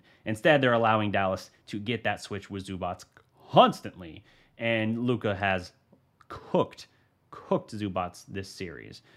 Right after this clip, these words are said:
So just, just a thing, an observation. And again, I think I, I think I've actually seen someone else talk about that too. Um, but I, I went back in and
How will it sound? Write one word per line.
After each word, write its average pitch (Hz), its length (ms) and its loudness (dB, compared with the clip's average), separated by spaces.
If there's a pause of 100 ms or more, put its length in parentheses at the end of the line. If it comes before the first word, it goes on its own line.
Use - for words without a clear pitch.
(180)
So 87 460 -2 (800)
just, 180 280 2 (100)
just 170 220 0
a 165 40 0
thing, 151 300 2
an 131 80 2
observation. 110 840 0 (280)
And 120 100 0
again, 120 200 6
I 110 80 6
think 131 200 2
I, 110 340 4
I 107 80 -6
think 117 180 -2
I've 107 300 -2
actually 110 540 -4
seen 110 300 -4
someone 101 280 -2
else 98 200 -4
talk 92 220 -4
about 87 260 -4
that 90 240 -6
too. 87 360 -6 (440)
Um, 80 640 -4 (760)
but 104 160 -4
I, 95 100 0
I 98 140 -2
went 101 200 -2
back 95 260 -2
in 92 220 -6
and 87 280 -8